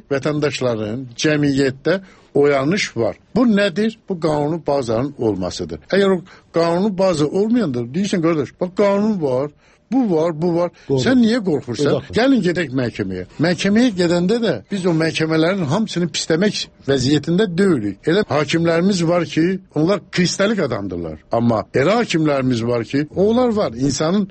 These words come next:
prinsipi, xarakteri var. Amma biz çox istərdik ki, mən ən böyük arzularımdan biridir ki, Azərbaycanda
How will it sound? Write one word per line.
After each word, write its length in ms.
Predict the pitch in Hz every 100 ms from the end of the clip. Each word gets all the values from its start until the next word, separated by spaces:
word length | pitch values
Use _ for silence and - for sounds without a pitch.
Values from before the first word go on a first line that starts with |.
| -
prinsipi, 520 | 202 233 - 113 101 -
xarakteri 560 | 123 135 131 117 101
var. 160 | 92 - - -
Amma 380 | 156 147 131 101 - 92 85 - - - -
biz 140 | 226
çox 300 | - 220 147
istərdik 400 | - 135 113 95
ki, 180 | - 87 76 - - _ 92 92 98
mən 240 | 127 196 180
ən 160 | 214 165
böyük 220 | 151 147
arzularımdan 680 | 135 131 127 127 123 131 123
biridir 240 | 120 123 131
ki, 140 | 104 - _
Azərbaycanda 720 | - 135 143 147 139 147 175